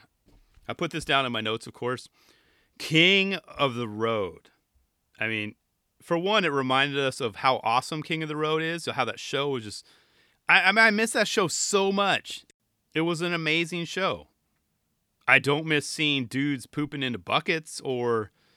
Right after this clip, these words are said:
into chews from the trees or whatever the hell I saw that one season.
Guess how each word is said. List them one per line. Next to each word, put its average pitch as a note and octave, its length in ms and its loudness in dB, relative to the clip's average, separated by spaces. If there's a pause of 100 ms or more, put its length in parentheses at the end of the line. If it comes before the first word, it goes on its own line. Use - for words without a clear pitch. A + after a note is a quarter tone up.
(500)
into B2+ 240 -4
chews D3+ 680 -4
from B2 200 -4
the G#2+ 80 -4
trees E3 560 -2
or A2+ 80 -6
whatever D#3 280 0
the B2 80 -6
hell B2 240 0
I A2+ 80 2
saw A#2+ 480 -2
that G#2 200 -4
one A#2+ 360 -6
season. C#3 480 -8